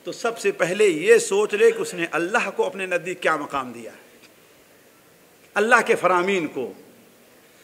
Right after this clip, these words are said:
अल्लाह की नवाही को, अल्लाह तबारक व तआला के जो बयान फरमान हैं, उसको उसने क्या मकाम दिया है अपनी दुनिया,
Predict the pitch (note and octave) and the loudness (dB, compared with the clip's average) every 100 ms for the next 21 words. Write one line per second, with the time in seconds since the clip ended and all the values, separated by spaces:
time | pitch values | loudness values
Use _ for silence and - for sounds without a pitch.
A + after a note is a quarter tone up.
0 | G3 A3 B3+ A#3+ G#3+ F#3+ F#3+ F3+ F#3+ D3 | 0 4 6 4 2 2 2 2 -2 -2
1 | D3+ G#2+ - - - - - - A3 C#4+ | -4 -6 -18 -20 -20 -20 -16 -2 2 6
2 | B3+ A#3+ A3 A3 G#3+ G3+ F#3+ G3 A3+ C4 | 6 4 2 2 2 2 4 6 10 10
3 | B3+ A#3 - G3+ D#3+ F#3 F#3 F#3+ G3 G3 | 10 8 6 4 6 6 6 4 4 4
4 | G3+ G#3+ A#3 F3+ G3 F3+ E3+ - - - | 4 6 6 6 0 0 -2 -12 -20 -6
5 | C#4 - - D4+ D4 C#4 D4+ - - C#4+ | 0 2 8 8 8 6 8 8 8 12
6 | E4+ D4+ - C#4+ D4 C4 C4 C#4 B3+ C4 | 12 12 8 8 8 6 6 10 12 10
7 | C4 B3 F3 A#3 B3 C#4 | 8 -2 -2 -2 2 2